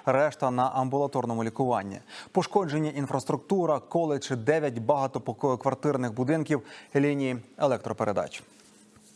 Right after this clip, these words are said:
Напруження на фронті не спадає. Від ранку сили оборони по всій лінії зіткнення вже відбили шістдесят чотири атаки.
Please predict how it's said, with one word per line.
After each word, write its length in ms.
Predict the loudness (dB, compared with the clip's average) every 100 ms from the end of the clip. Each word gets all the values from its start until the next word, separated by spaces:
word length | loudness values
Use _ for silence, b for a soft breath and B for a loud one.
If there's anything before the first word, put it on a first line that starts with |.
| -20 -20 -20 B B B B B B B B 2
Напруження 500 | 4 6 4 4 4
на 100 | 2
фронті 320 | 2 2 2
не 140 | 2
спадає. 500 | 2 2 4 4 4
Від 140 | 2 2
ранку 300 | 2 0 -2
сили 260 | 2 4
оборони 420 | 4 4 2 0 -2
по 120 | -6
всій 240 | -2 0
лінії 320 | 2 0 0
зіткнення 380 | -2 -2 -2 -2
вже 300 | 0 2 2
відбили 440 | 2 0 0 0 -2
шістдесят 520 | -2 -2 0 0 0
чотири 320 | 0 2 4
атаки. 520 | 2 2 0 0 -6